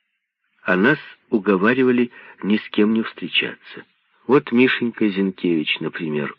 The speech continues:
он учил меня пускать к себе только тех, кого знаешь всю жизнь. Но я ему весьма резонно отвечала, что и те люди могли превратиться совсем в не то, чем они были в начале жизни. Так мы жили,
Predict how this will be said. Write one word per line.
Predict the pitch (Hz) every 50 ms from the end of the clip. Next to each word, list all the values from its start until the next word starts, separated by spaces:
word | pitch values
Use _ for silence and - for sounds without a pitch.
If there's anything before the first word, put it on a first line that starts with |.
| _ -
он | 113 113 113
учил | 110 - - - 123 117
меня | 113 110 110 107 104 98 95 - - - _
пускать | - 110 104 - - - 104 101 -
к | -
себе | - - 98 95 98
только | - - 104 95 - - 95
тех, | - - 143 147 143 - - - - _ _ -
кого | - 87 98 101 92
знаешь | 82 98 110 127 139 131 - -
всю | - - 117 117
жизнь. | 110 - 82 76 73 - - 76 71 - _ _ _ _ _ _ _ _ _ _ _ _ _ _ _ -
Но | 95 101
я | 123 139 147
ему | 143 139 139 135
весьма | 127 131 120 - - 135 135
резонно | 123 131 127 120 135 135 135 131 123
отвечала, | 120 - 127 120 113 - - 120 113 113 110 107
что | - - - - 117
и | 110 104
те | 98 - - 151 156 143
люди | 139 143 135 127 123 127
могли | 117 117 107 95 101 107 104
превратиться | - - 107 95 95 92 90 - - 104 - - - 104 - -
совсем | - 85 - - - 123 135 139 135 123 104
в | 92 98
не | 101 107 110 104
то, | - _ - 113 120 127 - - - - - - - - -
чем | - - 120 113 113
они | 113 113 104
были | 92 110 107 110
в | 98 98
начале | 98 95 - - - 87 80 71 64
жизни. | - - - - - - - - - _ _ _ _ _ _ _ _ _ _ _ _ _ _ _ _ _ _ _ _ _ _
Так | - 113 113 113 - _ _ - - - - - -
мы | - 82 87 92 92 90
жили, | 85 - 95 104 113 107 107 113 113 -